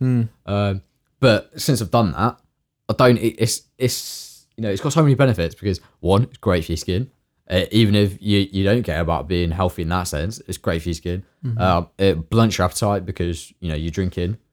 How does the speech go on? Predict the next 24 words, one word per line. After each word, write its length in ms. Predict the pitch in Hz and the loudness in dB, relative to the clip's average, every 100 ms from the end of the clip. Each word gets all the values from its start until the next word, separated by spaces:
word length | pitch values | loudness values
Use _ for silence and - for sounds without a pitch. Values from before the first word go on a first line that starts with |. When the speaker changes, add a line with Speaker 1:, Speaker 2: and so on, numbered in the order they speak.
| _ _ - | _ _ -8
Speaker 2:
Um, 360 | 90 90 87 87 _ _ _ _ _ _ _ _ _ _ | -2 0 0 -4 _ _ _ _ _ _ _ _ _ _
it's 140 | - - | -12 -12
just 160 | - - | -8 0
overall, 540 | 113 95 104 107 80 - _ 95 | 0 2 0 0 -4 -12 _ -10
it's 100 | - | -4
just 320 | 101 - - _ - | -4 -4 -14 _ -6
Speaker 1:
Hmm. 140 | 202 | 0
Speaker 2:
better, 420 | 110 98 90 76 - _ _ _ _ _ _ - | 0 0 -4 -6 -10 _ _ _ _ _ _ -4
uh, 320 | 87 90 90 | 0 0 0
to 140 | - 101 | -4 -6
drink 320 | 120 104 90 | -2 -4 -4
more. 280 | 78 87 113 | -8 -8 -10
So, 360 | - 98 90 - _ | -8 -6 -6 -8 _
yeah, 180 | 101 90 | -2 0
that's 200 | 92 98 | 0 -2
point 260 | - 101 87 | -4 -6 -4
two. 300 | - 80 101 _ _ _ - | -8 -8 -12 _ _ _ -8
Speaker 1:
There 100 | 110 | -2
you 40 | |
Speaker 2:
Uh, 220 | 104 104 | 0 0
Speaker 1:
go. 60 | - - | -2 0
Speaker 2:
number 220 | 139 113 | 0 0
three, 540 | - 127 123 123 123 - _ _ _ _ - | -2 2 4 2 0 -10 _ _ _ _ -10
um, 460 | 110 117 117 117 | -4 -2 -2 -2